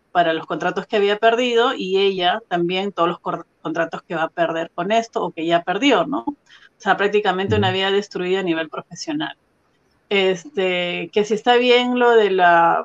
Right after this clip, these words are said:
Speaker 1: lo del juicio y el, la sentencia que se ha dado de difamación, bueno, él también ha hecho muchas cosas de ella, ¿no? Podría haberse hecho una contrademanda. Creo que el, el problema ya finalmente ni siquiera pasa por la sentencia de difamación en sí,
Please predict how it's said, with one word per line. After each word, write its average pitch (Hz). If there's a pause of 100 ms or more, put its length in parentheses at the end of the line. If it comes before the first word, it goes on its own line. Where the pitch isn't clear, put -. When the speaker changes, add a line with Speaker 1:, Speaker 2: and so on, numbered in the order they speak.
(600)
Speaker 1:
lo 196
del 180
juicio 240
y 190
el, 170
la 170
sentencia 208
que 190
se 196
ha 196
dado 202
de 202
difamación, 175
bueno, 202
él 190
también 202
ha 202
hecho 196
muchas 196
cosas 202
de 214
ella, 180
¿no? 170 (360)
Podría 196
haberse 202
hecho 196
una 190
contrademanda. 165 (360)
Creo 214
que 226
el, 202
el 185
problema 214
ya 220
finalmente 220
ni 220
siquiera 208
pasa 202
por 208
la 160
sentencia 214
de 185
difamación 208
en 202
sí, 247